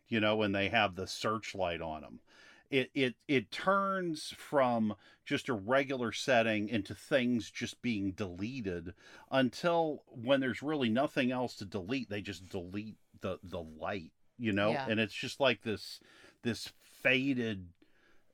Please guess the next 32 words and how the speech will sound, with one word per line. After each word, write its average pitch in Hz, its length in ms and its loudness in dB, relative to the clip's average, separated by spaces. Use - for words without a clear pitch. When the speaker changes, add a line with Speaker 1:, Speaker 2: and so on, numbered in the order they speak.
Speaker 1:
nightmare 104 760 -2
in 87 80 -4
the 82 60 -8
background. 80 540 -6
It's, 123 160 -4
it's 160 200 0
very, 156 680 -2
uh, 90 260 0
I 135 80 6
don't 110 100 4
know. 82 100 -8
D-, 127 160 -12
Speaker 2:
Well, 170 120 0
Speaker 1:
talk 151 100 8
Speaker 2:
when 202 80 6
Speaker 1:
to 190 40 -2
Speaker 2:
the 170 60 2
Speaker 1:
me 208 60 -4
about 175 120 0
it. - 20 4
Speaker 2:
faces 165 520 -2
start 131 340 -4
to 151 100 -18
disappear 131 520 -8
is 202 120 0
when 151 180 4
it 139 100 0
Speaker 1:
Oof. - 80 -10
Speaker 2:
becomes 135 360 -4
the 143 100 -6
most 127 300 -4
disturbing 123 720 -8